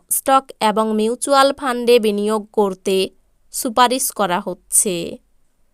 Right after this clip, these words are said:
বন্ধু এবং একইভাবে অচেনা ব্যক্তিদের থেকে সাবধান হন। আপনি আপনার প্রিয়জনের হাতে সান্ত্বনা খুঁজে পাবেন। আপনার নিজের করা কাজের কৃতিত্ব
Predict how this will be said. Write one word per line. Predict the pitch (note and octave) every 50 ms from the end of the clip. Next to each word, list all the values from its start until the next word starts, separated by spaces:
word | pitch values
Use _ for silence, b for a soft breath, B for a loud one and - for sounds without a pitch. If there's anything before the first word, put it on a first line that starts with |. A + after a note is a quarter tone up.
| _ _ _ _
বন্ধু | A3+ G#3 A3+ C4 C4 C4+ C4+ D4 D4 D4 C4+ C4+
এবং | B3+ C4+ C4+ C4 A#3
একইভাবে | G#3+ A3 - - B3 C4 B3 A#3+ C4 B3 A3+ B3 B3 - - _
অচেনা | G3 G3 F#3+ - A#3 A3+ A#3 A3+ A3
ব্যক্তিদের | G#3 G3+ G3 G#3+ - _ - G#3+ G3 A3 A3 G3+ G#3 -
থেকে | - G3+ F3+ - G3 F#3 F#3 F#3 C4 - _ _ _ _ _ _ _
সাবধান | - - B3+ G#3+ G3+ G3 F#3+ G#3+ G#3+ G#3+ F3+ F3 G#3
হন। | G#3 G3 F#3 F3 E3+ E3+ E3 E3+ - A#3+ - _ _ _ _ _ _ _ _ _ _ _ _ _ _
আপনি | - B3 B3 C4 C#4+ C#4 D4 D4
আপনার | C#4 D4 D#4+ - - C4 C4 C4 C4 C4
প্রিয়জনের | - - A3+ A3+ A3 A3+ A#3+ B3 B3 B3+ B3+ B3+ B3+ C4
হাতে | B3+ - G3 F#3+ _ G3 F#3+ E3+ E3 - - _ _ _ _
সান্ত্বনা | - - - - A3+ A#3 A3 - C4 B3+ B3+ B3 B3 -
খুঁজে | _ - A3+ G3 E3+ F#3 F3+
পাবেন। | F3+ F#3+ F#3 F3 F3 F3+ F3 F3 E3+ E3+ F3+ F#3+ A#3 _ _ _ _ _ _ _ _ _ _ _ _ _ _ -
আপনার | B3+ B3 - - C4+ C#4 C4+ B3+
নিজের | B3+ A#3+ A3+ G3 A3+ B3+ C4 C4
করা | - C#4 B3+ B3+ B3+ B3+
কাজের | - A#3 G#3 F#3+ F#3+ A3 A3+ G#3 G#3+
কৃতিত্ব | - - G3+ G3+ - C4+ C4+ C4 _ _ _ _